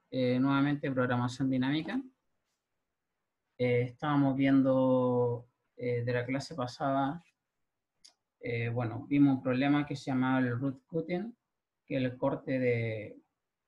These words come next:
de la barra de cilindro, la, una barra de cilindro de acero. Una empresa quería cortarlo, ¿cierto?, en, en diferentes trozos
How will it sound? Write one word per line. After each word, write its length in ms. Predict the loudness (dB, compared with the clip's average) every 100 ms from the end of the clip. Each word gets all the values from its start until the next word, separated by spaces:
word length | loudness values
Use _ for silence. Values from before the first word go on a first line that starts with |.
| -16
de 240 | -4 -2
la 100 | 0
barra 200 | 2 0
de 60 | 0
cilindro, 560 | -2 0 2 0 -2 -10
la, 120 | -6 -4 -4 -10 _ _ _ -4
una 220 | 0 2
barra 480 | 4 4 2 0 -6 _
de 140 | -8
cilindro 380 | -6 0 2 4
de 60 | 2
acero. 500 | 0 -2 -4 -6 -12 _ _ _ _ _ _ _
Una 200 | -2 2
empresa 500 | 2 0 -4 -4 -6
quería 300 | -4 -2 0
cortarlo, 500 | 0 -2 0 0 0
¿cierto?, 460 | -4 -4 -4 -2 0
en, 480 | 4 4 4 0 -2
en 140 | 0
diferentes 500 | 0 0 0 0 -2
trozos 440 | -4 -4 -4 -8